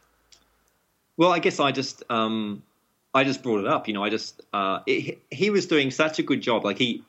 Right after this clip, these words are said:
he was really being responsible for the business. He, he, he wasn't just, he really cared about it. So, and he was a really great guy. He had great ethics.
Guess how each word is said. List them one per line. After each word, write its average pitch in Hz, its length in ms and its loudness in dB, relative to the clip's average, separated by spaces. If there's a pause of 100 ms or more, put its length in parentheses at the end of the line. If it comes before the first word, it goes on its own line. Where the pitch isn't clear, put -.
he 135 240 2
was 147 200 0
really 120 240 2
being 113 240 0
responsible 110 640 -4
for 143 140 -4
the 139 100 -2
business. 156 380 -2
He, - 560 -4
he, 123 280 4
he 123 120 4
wasn't 135 300 2
just, - 280 -2 (320)
he 151 140 6
really 160 220 4
cared 110 260 0
about 82 300 -4
it. - 100 -18 (540)
So, 104 560 0 (120)
and 117 120 -4
he 127 80 2
was 117 120 -2
a 107 60 -2
really 123 260 2
great 104 300 0
guy. 95 180 0
He 104 80 -2
had 98 140 -2
great 110 240 2
ethics. - 520 -6